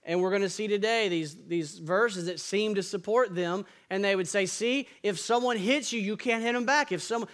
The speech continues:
you can't defend yourself. If you walk upon someone being mugged, you cannot oppose evil. You just have to trust it's all gonna work out."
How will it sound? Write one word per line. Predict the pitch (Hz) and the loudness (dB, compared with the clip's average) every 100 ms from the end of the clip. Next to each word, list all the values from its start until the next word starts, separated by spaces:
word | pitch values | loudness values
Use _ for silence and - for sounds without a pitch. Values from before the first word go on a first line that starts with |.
| - | -8
you | 240 | -4
can't | 247 240 | 0 0
defend | 208 196 254 285 226 | 0 0 2 2 2
yourself. | 233 - 214 175 | -2 2 2 2
If | 170 | -2
you | 226 | -2
walk | 214 226 240 | 4 4 4
upon | 240 226 233 | -2 0 0
someone | 233 240 240 240 | 0 -2 0 0
being | 214 233 226 | 0 0 4
mugged, | 226 247 254 208 - - | 6 8 6 0 -8 -10
you | 220 | -8
cannot | 226 254 254 262 262 185 | -2 0 2 4 4 2
oppose | 214 - 262 262 240 208 | -2 2 4 6 4 -2
evil. | 277 302 240 233 165 - - | -2 -2 2 2 2 -6 -8
You | 214 | -4
just | 208 240 | -2 0
have | 233 226 | 0 0
to | 220 | -4
trust | - 269 262 208 | -2 2 2 2
it's | 170 - | -6 -2
all | 185 214 247 | 2 4 4
gonna | 254 262 | 4 2
work | 247 254 247 | 4 4 2
out." | 262 277 208 - - | 0 0 -2 -8 -18